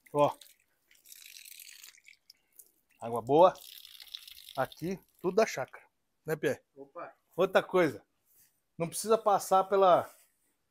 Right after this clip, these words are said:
Speaker 1: pela casa principal pra vir pra cá.
Speaker 2: Isso.
Speaker 1: Já tem uma estrada de
Speaker 2: Própria,
Speaker 1: acesso
Speaker 2: né?
Speaker 1: própria aqui pra essa casa, entende? Então essa aqui vai dar na mesma estrada onde é que nós começamos o vídeo ali.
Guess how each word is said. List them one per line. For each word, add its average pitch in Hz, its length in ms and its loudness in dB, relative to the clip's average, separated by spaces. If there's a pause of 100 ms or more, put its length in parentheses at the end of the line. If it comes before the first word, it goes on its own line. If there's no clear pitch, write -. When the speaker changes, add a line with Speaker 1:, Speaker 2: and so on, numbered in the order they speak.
(200)
Speaker 1:
pela 160 180 2
casa 170 300 0
principal 160 560 -4
pra 175 140 -2
vir 170 200 -4
pra 190 140 0
cá. 170 300 -2
Speaker 2:
Isso. 160 640 -18
Speaker 1:
Já 143 180 2
tem 180 180 2
uma 214 140 0
estrada 175 460 4
de 156 80 0
Speaker 2:
Própria, 151 40 6 (120)
Speaker 1:
acesso 190 420 6
Speaker 2:
né? - 160 -16 (240)
Speaker 1:
própria 180 380 8
aqui 180 200 -8
pra 180 200 4
essa 180 200 2
casa, 123 400 2
entende? 170 400 -4 (480)
Então 120 120 -6
essa 131 160 -4
aqui 135 100 -8
vai 160 160 4
dar 170 120 2
na 175 80 -2
mesma 185 220 0
estrada 175 280 0
onde 170 100 -4
é 165 40 -6
que 170 40 -12
nós 175 140 -6
começamos 170 440 -6
o 175 60 -4
vídeo 170 240 -2
ali. 160 220 -6